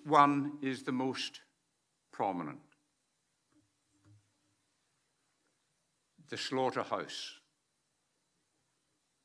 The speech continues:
The slaughterhouse. We have been saved, my dear Christian brother and sister. We have been saved in order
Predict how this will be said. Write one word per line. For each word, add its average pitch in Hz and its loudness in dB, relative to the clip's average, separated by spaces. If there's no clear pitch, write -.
The - -14
slaughterhouse. 110 -4
We 185 0
have 170 -4
been 170 -2
saved, 113 0
my 107 -4
dear 127 -2
Christian 131 -8
brother 117 -2
and 117 -8
sister. - -14
We 160 2
have 175 -2
been 160 0
saved 92 -2
in 110 -4
order 113 -2